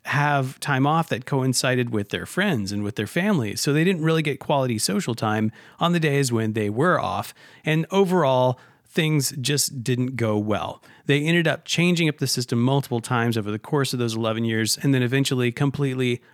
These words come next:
abolished the system that Joseph Stalin set up. We need time off. It's just a fact. And in America, we are nothing like communist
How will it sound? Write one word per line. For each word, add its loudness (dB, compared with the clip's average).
abolished 0
the -2
system -2
that -4
Joseph -4
Stalin -4
set -2
up. -10
We 6
need 4
time 4
off. 0
It's 0
just 0
a -4
fact. -2
And 6
in 6
America, 4
we 2
are 4
nothing 6
like 0
communist 0